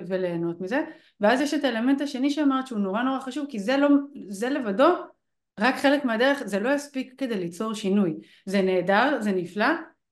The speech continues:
אי אפשר לעצור ש-, אי אפשר לה-, להתקדם בלי לחולל את החלק הזה, אבל זה לא יספיק, אנחנו צריכות, ופה זה ה-, זה הרוח שצריכה להיפגש עם החומר, שזה הבחירה, הבחירה לפעול, לעשות צעדים פרקטיים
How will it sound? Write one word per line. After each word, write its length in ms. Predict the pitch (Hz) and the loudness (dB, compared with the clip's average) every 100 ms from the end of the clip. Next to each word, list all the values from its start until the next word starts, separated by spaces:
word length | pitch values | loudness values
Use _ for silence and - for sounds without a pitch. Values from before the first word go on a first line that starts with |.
| - | -4
אי 100 | 277 | -2
אפשר 220 | 277 254 | -2 -2
לעצור 440 | 226 190 208 190 180 | -2 -2 -2 -4 -2
ש-, 100 | 214 | -4
אי 200 | 226 269 | 0 0
אפשר 200 | 277 262 | 2 0
לה-, 160 | - | 0
להתקדם 560 | 202 202 - 190 226 185 | -2 -4 -4 -4 -2 -2
בלי 380 | 214 233 254 208 | -2 -2 -2 -4
לחולל 460 | 185 190 185 185 | -6 -6 -4 -6
את 80 | 180 | -8
החלק 320 | 175 190 185 | -8 -8 -8
הזה, 220 | 165 226 311 - _ _ - | -2 0 0 -4 _ _ -6
אבל 300 | 196 220 208 | -2 0 -2
זה 160 | 202 208 | 0 2
לא 100 | 240 | 4
יספיק, 400 | 269 277 254 - | 2 0 -2 -2
אנחנו 240 | 180 190 | -8 -8
צריכות, 240 | - 247 - - | -4 -4 -6 -6
ופה 340 | 185 190 269 | -2 4 6
זה 160 | 262 247 | 6 6
ה-, 260 | 220 214 - - _ | 4 0 -12 -20 _
זה 180 | 185 233 | 0 4
הרוח 400 | 220 202 240 359 - - | 4 6 6 4 0 -12
שצריכה 320 | - 214 - 233 | -10 -6 -2 -2
להיפגש 400 | 240 202 240 233 | -2 -2 0 0
עם 120 | 190 | -2
החומר, 340 | 196 247 285 311 302 | 0 2 4 2 -2
שזה 320 | - 190 214 | -6 -6 -4
הבחירה, 540 | 220 233 - 180 185 208 - - _ _ _ - | -4 -4 -4 -2 0 0 -2 -18 _ _ _ -8
הבחירה 600 | 190 - 180 180 262 311 - | -8 -4 0 4 4 2 -4
לפעול, 640 | 185 170 - 214 208 - - _ _ | -6 -8 -2 2 2 0 -8 _ _
לעשות 500 | 202 - - 247 254 - - | -6 -6 -2 -2 -2 -8 -6
צעדים 540 | - 185 226 240 240 - | -4 0 2 2 0 -4
פרקטיים 640 | 190 220 220 269 269 269 | 0 0 4 6 6 4